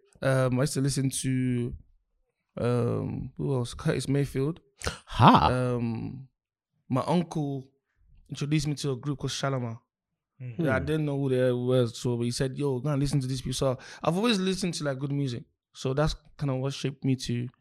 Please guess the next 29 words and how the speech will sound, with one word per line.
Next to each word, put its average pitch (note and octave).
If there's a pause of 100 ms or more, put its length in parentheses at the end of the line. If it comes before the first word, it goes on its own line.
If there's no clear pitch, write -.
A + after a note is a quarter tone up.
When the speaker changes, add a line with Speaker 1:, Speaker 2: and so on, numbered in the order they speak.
(320)
Speaker 1:
make C3
that A#2
music A#2
I B2
make. A#2 (800)
Speaker 2:
And B2+
then C#3+
your B2+
voice B2+
though. E2 (800)
Speaker 1:
Yeah. B2+
Speaker 2:
It's, -
it's, - (920)
it's A2+
like A2+
a A#2
mixture. A2+
You, C#3+ (120)
I C3+
would D#3+
know F#3+
you D#3+
are A#2
Nigerian G#2+
if F#2+
I F#2
heard F#2+
you. D#2+ (200)
Like, A2